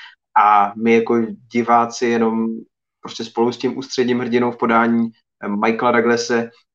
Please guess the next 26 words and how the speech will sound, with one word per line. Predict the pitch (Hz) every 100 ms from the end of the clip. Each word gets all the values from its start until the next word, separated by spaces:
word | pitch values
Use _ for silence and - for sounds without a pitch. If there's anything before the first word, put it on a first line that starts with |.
| _ -
eh, | 110
jsme | - 117 110
vláčeni, | 107 110 - 123 120
jak | 117 113
se | 117
říká, | 117 113
tím | 110 117
soukolím | 113 - 120 113 127 120 120
těch, | 123 120 - _
těch, | 117
těch | - 113 -
událostí | 117 120 123 - - 117 117 _ _ _ _ _ _ _ _
a | 107 101 104 104 107 - _ _ _ _ _ _
na | 110 113
každém | - 131 117 123 120 113 113 110
dalším | 110 110 - 120 113
kroku | 120 117 139 123
nás | 113 113 -
čeká | - 120 120 113
další | 113 110 - 117
zvrat, | 113 117 131 - - - - -
eh, | 110 113
který | - 117 117
zase | 113 120
staví, | 117 - 117 120 120 120 120
eh, | 113